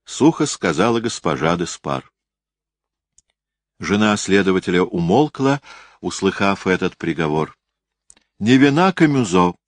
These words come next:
что мы потерпели неудачу в деле об опеке над господином де Спаром.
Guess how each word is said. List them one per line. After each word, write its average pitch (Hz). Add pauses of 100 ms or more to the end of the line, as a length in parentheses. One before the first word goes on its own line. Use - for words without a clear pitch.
(460)
что -
мы 104
потерпели 101
неудачу 98
в 80
деле 90
об 87
опеке 104 (360)
над 90
господином 101
де 101
Спаром. 98